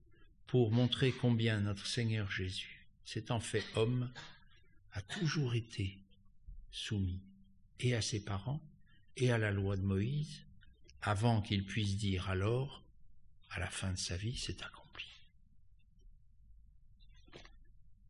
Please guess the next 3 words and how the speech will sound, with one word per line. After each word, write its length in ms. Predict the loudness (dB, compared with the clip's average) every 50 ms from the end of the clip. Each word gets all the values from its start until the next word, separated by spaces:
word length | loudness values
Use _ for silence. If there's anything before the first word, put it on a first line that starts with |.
| -20 -20 -20 -20 -20 -20 -20 -20 -20 -20 -20 -20 -20 -20 -20 -20 -20 -20 -20 -20 -20 -20 -20 -20 -20 -20 -20 -20 -20 -20 -20 -20 -20 -20 -20 -20 -20 -20 -20 -14 -8
Selon 380 | -4 -2 0 2 2 2 2
la 120 | 2 0 0
loi, 340 | 0 0 -2 -2 -4 -6